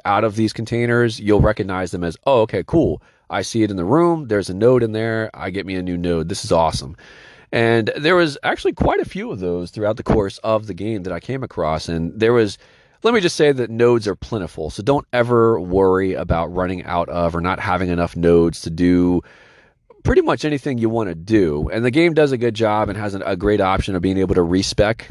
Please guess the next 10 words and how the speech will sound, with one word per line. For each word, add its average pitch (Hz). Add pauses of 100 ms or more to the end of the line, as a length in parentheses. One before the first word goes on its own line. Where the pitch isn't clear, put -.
all 95
the 98
nodes 90
and 92
redistribute 95
them 95
as 90
you 87
see 82
fit. 143